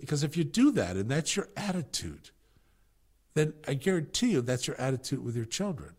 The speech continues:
as a parent. So that's why you're taking this inventory. The, the, these things are not like, "Oh my God, you're a bad person because you did this, this, and this." These are listed here so you can take a look at them and determine,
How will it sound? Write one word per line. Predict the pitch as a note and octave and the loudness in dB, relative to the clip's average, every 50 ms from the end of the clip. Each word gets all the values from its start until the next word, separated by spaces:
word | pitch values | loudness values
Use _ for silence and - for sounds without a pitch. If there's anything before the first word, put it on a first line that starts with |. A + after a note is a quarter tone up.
| - - | -10 -6
as | G#2 G#2 | -6 -6
a | A#2+ | -2
parent. | - - - - E2 - - _ _ _ _ _ _ _ _ _ _ _ _ _ _ - - | 4 4 4 4 2 -8 -14 _ _ _ _ _ _ _ _ _ _ _ _ _ _ -12 -4
So | - B2+ A#2+ | 0 0 4
that's | A#2+ F3 F#3 F#3+ - - | 4 4 4 4 2 0
why | E3+ | 2
you're | D3+ C#3 C3 | 2 2 2
taking | C#3 D#3+ D3 C3+ B2 | 2 0 0 2 0
this | A#2+ - - | 0 0 -2
inventory. | G#3+ G#3 F#3 C3 - - B2+ - - - _ _ _ _ _ _ _ _ _ _ _ _ _ _ _ - | -2 -2 -4 -6 -8 -10 -14 -14 -16 -20 _ _ _ _ _ _ _ _ _ _ _ _ _ _ _ -6
The, | B2+ C3+ D3 - | -4 -4 -4 -6
the, | C3 B2 C3+ C3 C3 - | -8 -8 -8 -8 -6 -2
these | - C#3+ C3+ B2 - | -2 0 0 0 0
things | - E3+ D#3+ D3 B2 | 0 0 2 2 0
are | B2+ A#2 | 0 0
not | B2 C3 C3 B2+ | 0 -2 -2 -2
like, | A2 G#2+ G2 F#2 - | 0 0 0 0 4
"Oh | C#3+ C#3+ C3 | 6 6 6
my | B2 A2 | 6 6
God, | F#2+ G2 F#2 F2+ | 2 0 -2 -4
you're | E2+ E2+ | -4 -6
a | E2 | 0
bad | F2 G2+ F#2+ F#2+ F#2+ | 2 2 2 2 2
person | - - F2+ E2 - F2+ | -2 -6 -6 -6 -8 -10
because | D#2+ E2 - F#2+ E2+ E2+ | -12 -10 -8 -8 -8 -8
you | E2 | -8
did | D#2 E2+ E2 D#2+ | -8 -8 -8 -6
this, | F2+ F#2 F2 - | -4 -4 -4 -4
this, | - F2+ E2+ - - | -6 -6 -8 -8 -8
and | E2+ D#2+ | -8 -10
this." | F2 D#2+ C#2+ - - _ - - - - - _ _ _ _ - | -12 -12 -12 -14 -14 _ -20 -20 -20 -20 -20 _ _ _ _ 0
These | A#2+ C3 D#3 F#3 F3 - | 4 4 6 6 4 4
are | F#3 D3+ D3 | 2 2 4
listed | C3+ C#3+ D#3+ D3+ - - D3+ B2+ | 4 4 2 2 0 -2 -4 -4
here | - - C#3 B2 A#2 A2+ - - - - | -2 -2 0 0 0 -2 -6 -10 -20 -16
so | - - - C3 | -10 -4 -2 -2
you | B2 | -2
can | A2 A2+ A2 | -2 -4 -4
take | - A#2+ G#2+ | -4 -4 -4
a | - F#2 | -4 -4
look | F#2+ G2+ A#2+ C3 B2+ - | -2 -2 -2 -2 -2 -2
at | F#2+ E2+ D2 - | -6 -6 -6 -6
them | D2+ C2 A#1 B1 - - _ _ _ _ _ _ _ _ | -10 -10 -10 -14 -18 -20 _ _ _ _ _ _ _ _
and | - F#2 F#2+ F2+ | -6 -6 -6 -6
determine, | F#2+ F#2 - - A#2 G#2+ G#2 G2 | -6 -8 -6 -6 -4 -4 -4 -4